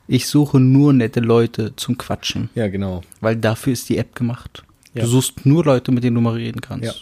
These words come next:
Speaker 2: Und viele haben da dabei noch dann stehen von wegen, ja, ich bin vergeben oder ich bin seit fünf Jahren glücklich vergeben oder sowas, was ich auch nicht verstehe, warum man dann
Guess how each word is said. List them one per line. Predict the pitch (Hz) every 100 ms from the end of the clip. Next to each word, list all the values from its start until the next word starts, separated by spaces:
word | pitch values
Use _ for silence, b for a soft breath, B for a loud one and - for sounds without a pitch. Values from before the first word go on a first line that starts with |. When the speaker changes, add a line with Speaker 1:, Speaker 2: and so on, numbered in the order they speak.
| - _
Speaker 2:
Und | - 131 127
viele | 156 143
haben | 135 131
da | 120
dabei | 117 113 117
noch | 120 104
dann | 110 104
stehen | - 117 110 104
von | 107
wegen, | 104 101 101
ja, | 101 101 104 -
ich | -
bin | - 107
vergeben | 107 98 107 104 98
oder | 95 92 92
ich | 104
bin | - 101 92 -
seit | - 95 92 -
fünf | 110 104
Jahren | 107 92 95
glücklich | 104 - 101
vergeben | - 101 107 95
oder | 95 90
sowas, | 90 95 -
was | 95
ich | -
auch | 92
nicht | 95
verstehe, | - - - 107
warum | 95 92
man | 92
dann | 98 92